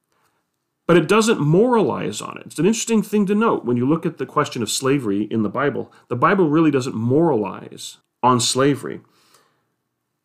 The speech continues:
But when you look at its presence in the Bible, the movement that the Bible takes us as a whole is toward freedom. First and foremost, we have the Exodus from Egypt.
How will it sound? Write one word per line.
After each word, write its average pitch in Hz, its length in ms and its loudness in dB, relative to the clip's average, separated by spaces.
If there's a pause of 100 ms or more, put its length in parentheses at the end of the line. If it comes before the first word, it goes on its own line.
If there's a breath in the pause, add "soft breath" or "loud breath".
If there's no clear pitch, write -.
(540)
But 139 100 4
when 156 100 6
you 147 100 6
look 160 180 4
at 143 280 -2 (100)
its 117 160 0
presence 214 500 0
in 107 80 0
the 95 80 -4
Bible, 90 520 -10
the 123 80 0
movement 156 540 4
that 117 140 -4
the 113 80 -4
Bible 120 400 0
takes - 540 -6
us - 400 -16 (640)
as 123 140 0
a 117 160 -2
whole 120 420 2 (1040)
is 135 220 4
toward 120 580 2 (180)
freedom. 120 640 -2 (800)
First 160 340 0
and 131 120 -2
foremost, 101 440 -2
we 117 120 0
have 95 280 -4
the 113 120 2
Exodus - 340 -6
from 95 160 -10
Egypt. - 340 -18